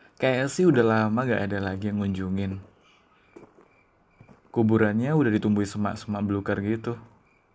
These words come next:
Batu nisannya juga mungkin udah ada dari sebelum gue lahir kali ya. Nama dan tanggal di batu nisan udah gak kebaca lagi. Tempat yang udah gak pernah dikunjungi manusia lagi,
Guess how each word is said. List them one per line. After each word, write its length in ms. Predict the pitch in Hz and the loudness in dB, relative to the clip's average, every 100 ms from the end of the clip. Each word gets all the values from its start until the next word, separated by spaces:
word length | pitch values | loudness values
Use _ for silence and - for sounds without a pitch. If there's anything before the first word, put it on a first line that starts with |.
| _ - - _ - _ _ _ _ _ - - - | _ -20 -20 _ -20 _ _ _ _ _ -20 -16 2
Batu 240 | 117 123 | 2 4
nisannya 400 | 131 127 139 180 | -2 -2 0 2
juga 400 | 165 120 110 104 | 4 4 4 2
mungkin 400 | 104 113 208 220 | 0 -2 0 0
udah 560 | 160 107 98 101 98 98 | 2 2 2 0 -2 0
ada 240 | 98 131 | 0 0
dari 240 | 120 104 | 0 -2
sebelum 320 | 98 98 98 95 | -4 -4 -4 -2
gue 160 | 98 | 0
lahir 400 | 95 98 107 131 | 0 0 -2 -4
kali 320 | 117 95 90 | -2 -2 -4
ya. 80 | 90 - _ _ _ - - _ - _ _ _ _ _ _ - - _ _ _ _ | -8 -12 _ _ _ -20 -20 _ -20 _ _ _ _ _ _ -16 -16 _ _ _ _
Nama 320 | - 113 110 131 | 0 2 4 2
dan 160 | 117 104 | 0 0
tanggal 240 | 98 104 | 0 0
di 80 | 104 | 0
batu 240 | 95 98 | -2 -2
nisan 400 | 98 95 107 123 | -4 -4 -4 -4
udah 80 | 117 | -2
gak 240 | 101 95 92 | 0 0 0
kebaca 240 | 87 92 | -2 0
lagi. 400 | 92 101 104 101 104 - _ _ _ _ _ - - _ _ _ _ _ _ _ - - - _ _ _ _ _ _ - - _ _ _ _ - | 0 0 -2 -6 -8 -18 _ _ _ _ _ -20 -20 _ _ _ _ _ _ _ -20 -20 -20 _ _ _ _ _ _ -20 -20 _ _ _ _ -4
Tempat 480 | 139 139 143 151 156 | -2 -2 -2 -2 -2
yang 160 | 139 | -2
udah 240 | 113 110 101 | 0 0 0
gak 160 | 98 | 0
pernah 240 | 107 113 131 | -2 -2 -2
dikunjungi 480 | 123 120 110 98 95 | 0 2 2 2 -2
manusia 560 | 98 95 92 104 98 | -2 -4 -4 -4 -2
lagi, 560 | 92 87 90 98 123 | -2 -6 -4 -2 -2